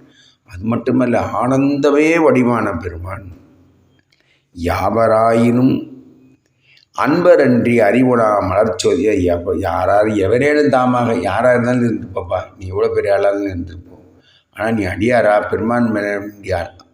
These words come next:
அன்பு இருக்கா உனக்கு? அப்படின்னு அடியார். வேற ஒண்ணுமே இல்ல. அடியாருக்கு இலக்கணம் என்னன்னா, பெருமான் மீதுன்ற மிகுந்த அன்பு.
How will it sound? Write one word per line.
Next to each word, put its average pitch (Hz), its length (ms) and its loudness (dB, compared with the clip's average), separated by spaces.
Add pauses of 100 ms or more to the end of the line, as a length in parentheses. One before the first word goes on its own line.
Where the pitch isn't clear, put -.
(120)
அன்பு 107 240 -4
இருக்கா 95 260 -4
உனக்கு? 87 460 -6
அப்படின்னு - 260 -12 (100)
அடியார். - 220 -20 (240)
வேற 101 180 -2
ஒண்ணுமே 113 300 0
இல்ல. 104 220 0
அடியாருக்கு 104 420 0
இலக்கணம் 104 460 -2
என்னன்னா, 101 380 -6 (1300)
பெருமான் 120 480 -2
மீதுன்ற 104 680 -4
மிகுந்த 110 1000 -6
அன்பு. 127 360 2